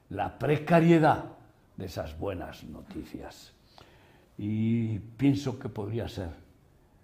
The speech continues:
una señal, porque seguro que pronto participaremos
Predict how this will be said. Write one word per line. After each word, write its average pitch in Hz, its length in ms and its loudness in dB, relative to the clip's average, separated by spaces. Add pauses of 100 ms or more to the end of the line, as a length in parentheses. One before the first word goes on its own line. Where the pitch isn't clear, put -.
(140)
una 98 220 -6
señal, 87 560 -6
porque 78 540 -12 (1000)
seguro 107 380 -2
que 90 120 -6
pronto 92 360 -10 (1400)
participaremos 104 1080 -2